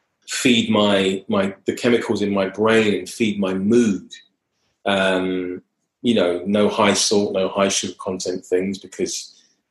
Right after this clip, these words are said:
they are, um, very damaging. I gave up sugar five years ago, refined sugar,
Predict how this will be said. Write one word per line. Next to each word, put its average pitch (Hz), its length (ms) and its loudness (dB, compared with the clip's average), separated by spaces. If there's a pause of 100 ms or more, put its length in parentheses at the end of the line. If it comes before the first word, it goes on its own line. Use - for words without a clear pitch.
(480)
they 90 220 4
are, 78 600 0
um, 73 360 -4 (180)
very 90 160 0
damaging. 92 380 0
I 92 60 2
gave 98 200 2
up 101 140 2
sugar - 280 2
five 92 360 -2
years 85 200 -2
ago, 85 380 -2 (240)
refined 104 640 2
sugar, 78 460 -4